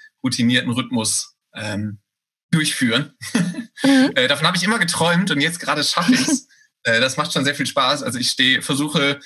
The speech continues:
Speaker 1: sehr früh aufzustehen, dass ich irgendwie mindestens eine Stunde ähm, vor der Arbeit einfach noch Freizeit hab,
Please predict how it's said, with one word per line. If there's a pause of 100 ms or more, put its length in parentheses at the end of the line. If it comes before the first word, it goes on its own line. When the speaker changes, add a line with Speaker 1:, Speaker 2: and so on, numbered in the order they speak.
(340)
Speaker 1:
sehr
früh
aufzustehen,
dass
ich
irgendwie
mindestens (920)
eine
Stunde (220)
ähm, (100)
vor
der
Arbeit
einfach
noch
Freizeit
hab,